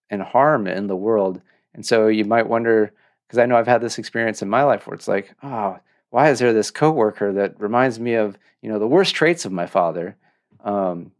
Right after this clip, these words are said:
it's because I've keep, you know, repeating, I am someone who thinks that the worst traits of my father are a, a reality.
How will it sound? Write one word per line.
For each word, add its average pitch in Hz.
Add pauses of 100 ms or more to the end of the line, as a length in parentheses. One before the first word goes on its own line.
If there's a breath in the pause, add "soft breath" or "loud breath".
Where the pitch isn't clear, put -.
(580)
it's 117
because 123
I've 117
keep, 123 (200)
you 107
know, 110
repeating, 117
I 104
am 117
someone 113
who 107
thinks 113
that 104
the 104
worst 104
traits 110
of 117
my 104
father 110
are 98
a, 95 (420)
a 104
reality. 104